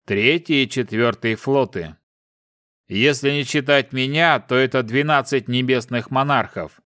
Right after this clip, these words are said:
Семеро из них мастера трёх звёзд,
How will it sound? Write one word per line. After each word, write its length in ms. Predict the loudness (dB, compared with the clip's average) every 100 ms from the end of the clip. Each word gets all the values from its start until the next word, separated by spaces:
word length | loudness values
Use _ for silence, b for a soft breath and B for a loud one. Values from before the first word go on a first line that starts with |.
| _ _ _ _
Семеро 460 | -2 0 2 2 2
из 180 | 2 0
них 320 | -2 -2 -2
мастера 520 | -2 -2 -2 2 2
трёх 440 | 2 0 2 0 0
звёзд, 600 | 0 0 0 -2 -14